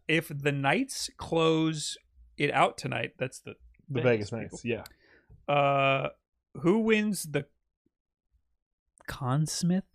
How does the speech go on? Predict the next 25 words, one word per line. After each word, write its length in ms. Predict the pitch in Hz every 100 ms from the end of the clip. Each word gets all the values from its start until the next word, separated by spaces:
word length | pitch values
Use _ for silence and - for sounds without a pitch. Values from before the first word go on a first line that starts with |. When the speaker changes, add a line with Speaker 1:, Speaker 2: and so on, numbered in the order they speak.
| _ _ _ -
Speaker 1:
Massachu-, 440 | 139 123 139 - -
what, 260 | 131 151 247
what, 360 | 139 131 156 180 190
what 340 | 151 135 226 160
language 560 | 139 135 165 143 107 110
is 80 | 143
Speaker 2:
All 80 | 135
Speaker 1:
this? 80 |
Speaker 2:
right. 120 | 113 - _ _ _ _ _ _ _ _ _ _
Now 280 | 147 151 185
I 100 | 196
just 160 | 139 127
think 140 | 143 120
you're 80 |
making 360 | 113 113 107 107
things 260 | 107 101 104
up. 260 | 98 - -
<laughs> 1700 | 147 - - _ _ _ _ _ _ _ _ _ _ _ _ _ _
Speaker 1:
Massachusetts 1200 | 175 147 170 160 139 - 180 - - 180 196 - -
or 240 | 160 143 131 -
Etch? 340 | 139 - - 185
What 280 | 151 175
are 40 | 254
you 160 | 214
saying? 540 | 147 - 165 165 117